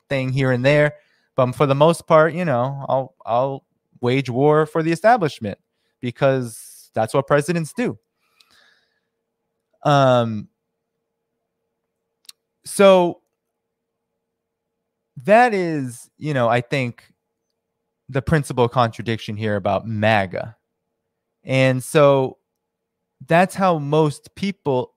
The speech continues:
understand that it's a, it's a part of the agenda of what transpired over the last, and what is transpiring over the last, what, six years now? Seven, I guess, two thousand fifteen.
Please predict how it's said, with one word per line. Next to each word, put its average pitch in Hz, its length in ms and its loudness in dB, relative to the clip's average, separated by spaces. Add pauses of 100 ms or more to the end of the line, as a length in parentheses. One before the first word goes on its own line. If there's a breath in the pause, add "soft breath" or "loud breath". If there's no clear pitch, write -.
(160)
understand 139 600 -4
that 135 140 -2
it's 139 160 -6
a, 151 160 -4
it's - 180 -8
a 147 60 -10
part 156 260 0
of 139 140 0
the 131 180 -2
agenda 139 720 -2 (1080)
of 139 120 -2
what 147 160 0
transpired 143 840 2
over 127 180 4
the 127 80 0
last, 123 380 0 (360)
and 123 160 -4
what 131 120 2
is 160 120 -2
transpiring 113 680 0 (440)
over 139 300 2
the 127 100 2
last, 123 460 0
what, 104 340 -4 (640)
six - 260 -10
years 160 300 0
now? 190 320 -4
Seven, 180 460 0
I 160 120 -2
guess, 185 260 -4
two - 140 -6
thousand 131 200 0
fifteen. 170 440 -4